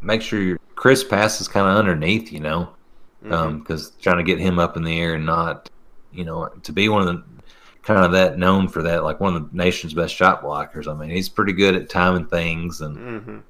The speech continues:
Speaker 1: when you're gonna shoot it, but if you can kinda make plays down low, um,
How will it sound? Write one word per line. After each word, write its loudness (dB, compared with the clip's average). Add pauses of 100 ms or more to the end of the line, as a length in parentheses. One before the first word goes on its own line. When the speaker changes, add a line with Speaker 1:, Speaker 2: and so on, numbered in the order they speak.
(100)
Speaker 1:
when -6
you're -4
gonna -6
shoot -2
it, -4
but -6
if -12
you 0
can -4
kinda -2
make -2
plays 0
down -4
low, -4 (600)
um, -8